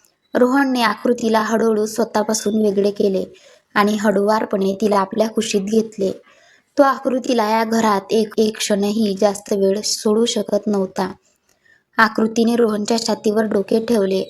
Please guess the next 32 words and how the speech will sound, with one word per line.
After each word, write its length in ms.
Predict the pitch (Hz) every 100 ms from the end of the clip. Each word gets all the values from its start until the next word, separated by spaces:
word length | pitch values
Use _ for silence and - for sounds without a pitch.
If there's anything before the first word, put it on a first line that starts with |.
| - - - -
ते 60 | 269
दोघेही 520 | 254 240 269 247 226
एकमेकांशी 800 | 226 233 220 240 240 - 220 202
एकही 260 | 196 214
शब्द 340 | 220 233 190 208
बोलले 380 | 196 196 190
नाहीत, 260 | 196 190 180 - _ _ _ -
पण 140 | 220
त्यांचे 380 | 208 208 196 214
डोळे 420 | 202 202 196 214 - -
खूप 340 | - 262 254 254
काही 300 | 240 226 233
बोलत 420 | 196 202 202 220 220
होते. 340 | 202 190 190 - - _ _ -
कोणीतरी 480 | 269 294 294 285
बरोबर 380 | 269 247 214 226
म्हटले 360 | 254 226 226 208
आहे 280 | 202 196 196
की 240 | - 220
डोळे 360 | 202 208 214 220
कधीच 400 | 220 196 208 226
खोटे 260 | - 220 214
बोलत 440 | 208 208 202 202
नाहीत. 240 | 214 202 175 - _ _
हे 80 | 226
कोणी 300 | 226 220 226
म्हटले 400 | 233 202 - 220
आहे 400 | 220 190 190 196
हे 80 | 226
मला 360 | 214 196 190 214
माहिती 380 | 233 226 226 233
नाही. 220 | 196